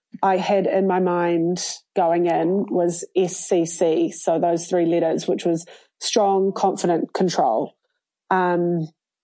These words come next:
and I remember lying on the bed and looking at the wall and seeing a nail in the wall where a clock obviously was. And I focused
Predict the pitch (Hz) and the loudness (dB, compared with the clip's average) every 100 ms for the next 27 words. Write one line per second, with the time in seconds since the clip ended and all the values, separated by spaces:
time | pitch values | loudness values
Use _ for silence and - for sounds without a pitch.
0 | _ _ _ 220 208 190 185 180 185 170 | _ _ _ -4 0 0 2 2 2 2
1 | 180 175 180 185 180 180 170 175 170 151 | 2 2 2 2 2 0 2 2 2 0
2 | 175 170 180 160 165 - 165 170 165 165 | 0 0 0 0 0 0 0 0 0 0
3 | 160 185 214 440 170 165 160 180 170 165 | -2 -4 -8 -4 0 0 0 0 0 0
4 | 160 165 170 165 170 165 165 165 175 170 | 0 0 0 0 0 0 0 0 0 0
5 | 165 175 165 160 - 165 - - 165 165 | 0 0 0 -2 -2 -2 -2 -4 -2 -2
6 | 165 - 160 160 165 165 175 - _ _ | -2 -2 0 0 0 0 -4 -8 _ _
7 | _ _ - 185 175 165 - 190 180 - | _ _ 0 0 0 -2 0 0 0 0
8 | 165 - - - | -2 -4 -8 -10